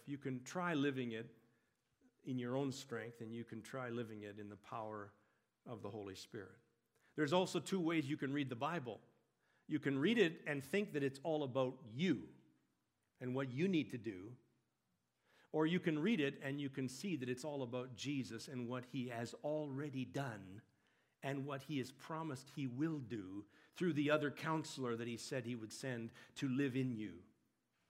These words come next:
See, you can read the Bible both ways. You can say, "Well, it's all about me. I'm trying hard. I'm trying harder than I did last year." Or you can say, "No, it's not about me. It's, I could never live the Christian life. It's about Jesus. And it's about his Spirit in me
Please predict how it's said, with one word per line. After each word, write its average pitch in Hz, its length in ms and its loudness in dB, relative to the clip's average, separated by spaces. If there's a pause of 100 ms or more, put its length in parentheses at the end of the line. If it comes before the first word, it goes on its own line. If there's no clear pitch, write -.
(140)
See, 190 120 0
you 214 140 6
can 185 160 6
read 233 180 8
the 175 80 4
Bible 196 340 10
both 165 280 6
ways. 170 260 8
You 208 80 2
can 190 160 2
say, 214 240 8 (160)
"Well, 214 80 12
it's 214 100 2
all 262 180 10
about 233 200 8
me. 233 140 6
I'm 233 100 6
trying 233 320 6
hard. 226 480 8 (180)
I'm 220 180 8
trying 233 280 10
harder 254 460 10
than 233 100 6
I 240 80 6
did 220 180 4
last 247 400 8
year." 185 360 4 (960)
Or 156 80 6
you 214 100 6
can 220 160 0
say, 185 240 2
"No, 190 220 0
it's 185 240 -4
not 214 200 0
about 123 300 -2
me. 123 240 -4
It's, 131 140 -14 (420)
I 214 60 -2
could 165 200 0
never 123 220 0
live 117 180 0
the 117 60 -6
Christian 123 460 -6
life. 139 220 -8
It's 143 160 -8
about 117 260 -8
Jesus. 104 400 -10 (680)
And 147 80 -2
it's 135 140 -2
about 131 220 2
his 120 100 0
Spirit 170 540 -2
in 143 160 -2
me 92 260 -10